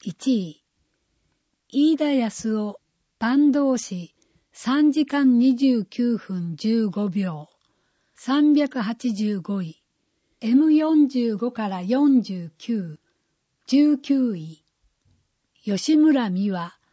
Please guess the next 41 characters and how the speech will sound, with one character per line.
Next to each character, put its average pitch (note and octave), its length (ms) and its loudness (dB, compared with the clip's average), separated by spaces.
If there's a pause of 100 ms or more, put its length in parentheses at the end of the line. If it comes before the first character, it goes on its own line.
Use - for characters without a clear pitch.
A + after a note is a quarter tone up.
(260)
東 D4 320 0
京 C#4+ 300 0
都 F#3+ 180 -8
立 - 360 -12
川 A3+ 260 -4
市。 - 380 -14 (640)
四 A3+ 180 -2
時 C#4+ 160 2
間 D4 320 2
五 B3 140 2
十 C4+ 320 2
九 C4 260 0
分 F#3 320 -4
三 B3+ 380 2
十 A3 240 0
二 G3+ 200 -2
秒。 E3 380 -8 (800)
五 G#3 140 -6
千 D#4 360 4
六 C#4 120 2
百 A#3+ 420 -6
四 B3 340 2
十 G#3 280 -2
四 G3+ 260 -4
位。 E3 340 -10 (540)
エ B3+ 160 0
フ C#4 220 2
二 C#4 240 4
十 B3+ 260 0
五 G#3 160 -4
か G#3 160 -6
ら F3+ 140 -6
二 G#3 200 -2
十 A3+ 360 -4
九。 F#3+ 400 -8 (560)
五 G3 100 -8
百 D4 380 -4
二 C#4+ 200 4
十 A3 300 -4
六 F3 340 -6
位。 E3 240 -8